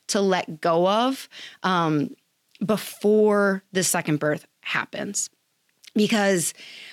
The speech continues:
I have, so I remember way back when I, it was, like, ten years ago, I was doing Jeannie Ohm's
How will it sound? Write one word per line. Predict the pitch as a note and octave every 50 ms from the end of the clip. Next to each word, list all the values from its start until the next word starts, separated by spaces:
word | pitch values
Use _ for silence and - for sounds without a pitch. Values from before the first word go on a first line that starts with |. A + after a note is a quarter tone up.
| - _ _ _
I | - F#3+ A3 A3 A3+ B3+ C4+ C4 B3+
have, | - - G#3+ G3+ G3 F#3+ F#3 F#3 F3+ F#3 - - _
so | - - G3
I | G3+
remember | A#3+ B3+ B3 A#3 A3+ A3+ G#3 G3+ F#3+ F#3+
way | F3 F3+ F#3+ G#3+ G#3+ A3+ B3 B3 A#3+
back | A3+ G#3 F#3+ F3+ E3+ - - G3+ - -
when | G3+ F3 F#3 F#3 F#3 F3+ F3+ F3+ -
I, | - F#3 E3+ E3+ F3 F3 E3+ F#3
it | - F#3
was, | F3 -
like, | F3 E3+
ten | - - - B3
years | B3 A#3 G#3+ G3
ago, | F#3 F3+ G3+ F#3+ F#3 F#3 F3+ - - - -
I | -
was | F#3 F#3
doing | E3 F3+ G3 F#3+ F#3 F3+ F3 F3+ F#3 G3+ - - -
Jeannie | - E3+ G3+ G#3+ A3 A3 G3+
Ohm's | G3 F#3+ F#3+ F#3+ F#3 E3+